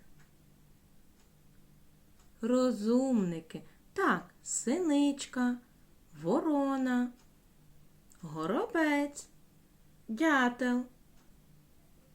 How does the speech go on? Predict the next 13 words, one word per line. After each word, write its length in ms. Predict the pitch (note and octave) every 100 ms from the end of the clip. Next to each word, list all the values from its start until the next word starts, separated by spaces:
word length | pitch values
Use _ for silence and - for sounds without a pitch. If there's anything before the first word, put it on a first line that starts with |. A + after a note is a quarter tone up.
| - - - - -
Скажіть, 540 | - - A#3+ D4+ E4+ -
будь 160 | E4+
ласка, 420 | C4+ A3 - - - - - -
а 120 | F3+
чи 220 | F3+ G3+ F#3+
легко 380 | C4 A#4+ - E4
птахам 680 | D#4+ - A#3+ B3 B3+ B3 A#3+ - -
взимку? 680 | G3+ - C#4+ G#3 F3 - D#3 - - - - - - - - - - - - - - - - - - - - -
Так, 440 | B3 A3 F3 - -
їм 360 | B3+ C#4+ D#4+ D4
важко, 600 | D4+ D4+ A#3+ A3 - F3 - - - -
бо 140 | F#3 F#3+
зазвичай 760 | F#3+ F3+ E3+ E3 A#3+ D#4 A4+